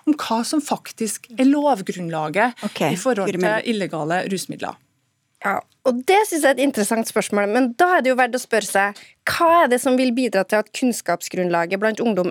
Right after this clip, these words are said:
Speaker 3: øker? Er det det at det fortsatt skal være noe litt sånn stigmatisert og skummelt som vi ikke vil snakke om, som de er kanskje redd for at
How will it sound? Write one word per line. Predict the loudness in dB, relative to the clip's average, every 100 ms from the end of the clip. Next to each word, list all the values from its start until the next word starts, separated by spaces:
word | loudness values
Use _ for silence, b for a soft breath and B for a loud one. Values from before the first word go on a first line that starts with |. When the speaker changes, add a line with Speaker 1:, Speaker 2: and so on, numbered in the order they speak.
| 0
Speaker 3:
øker? | 0 0 -2 -2 -4 B B B 2
Er | 2
det | 2 2
det | 2
at | 0
det | -6
fortsatt | -8 -6 -6 -2
skal | 0
være | 2 0
noe | -2 0 0
litt | 0
sånn | -4 -4
stigmatisert | -2 -2 -2 -4 -6 0 2 2 0 -10
og | -10
skummelt | -8 0 2 4 2 0
som | -4 -4
vi | -4
ikke | -4 -4
vil | -2
snakke | -2 -4 0 2
om, | 2
som | 2
de | -2
er | -2 -2
kanskje | 0 0 -2
redd | -4 0
for |
at | 0